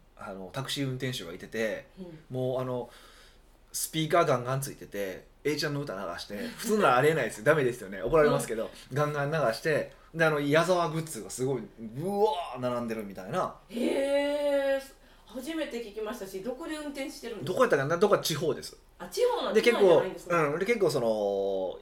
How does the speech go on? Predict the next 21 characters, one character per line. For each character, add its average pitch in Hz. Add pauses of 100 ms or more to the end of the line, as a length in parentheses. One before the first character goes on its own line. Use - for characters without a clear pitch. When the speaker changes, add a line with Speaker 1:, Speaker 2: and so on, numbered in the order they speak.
(380)
Speaker 1:
矢 135
沢 123
永 117
吉 107
さ 127
ん -
の 113
フ 131
ァ 123
ン 127
で 202
は、 220
の 180
間 175
で 208
は 185
結 151
構 120
有 131
名 127
で、 190